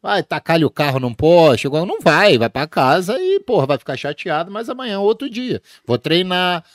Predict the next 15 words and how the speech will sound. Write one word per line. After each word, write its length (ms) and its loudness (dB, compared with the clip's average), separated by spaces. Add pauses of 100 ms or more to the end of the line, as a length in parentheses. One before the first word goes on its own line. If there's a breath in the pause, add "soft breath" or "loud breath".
(180 soft breath)
vou 160 -2
voltar 680 2
e 180 -8
fazer 400 -4
o 40 -6
que 120 -10
tem 160 -6
que 80 -16
ser 120 -4
feito. 280 -4
No 100 -4
mercado 380 -4
financeiro, 520 -6
não. 140 -6
O 60 -14